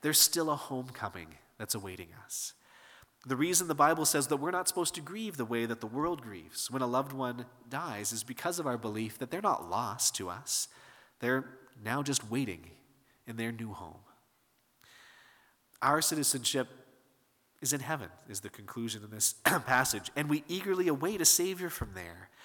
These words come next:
the Lord Jesus Christ, who by the power that enables him to bring everything under his control will transform our lowly bodies so that they will be like his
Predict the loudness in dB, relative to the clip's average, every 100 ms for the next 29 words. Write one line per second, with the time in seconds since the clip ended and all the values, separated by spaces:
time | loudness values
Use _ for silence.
0 | -20 -12 -2 4 6 6 4 2 2 0
1 | 2 -2 0 -2 -2 4 4 4 2 4
2 | 6 6 4 0 0 -2 2 4 4 2
3 | -2 0 -2 -2 -6 -6 -2 -2 0 -4
4 | -4 -6 -6 -2 -2 -4 -8 -8 -6 -10
5 | -12 -18 -20 -20 -20 _ _ -4 -2 0
6 | 0 0 0 0 2 4 4 4 2 2
7 | -2 -2 -4 -4 -2 -2 -2 -4 -6 -4
8 | -6 -6 -8 -10 -10 -6 -4 -4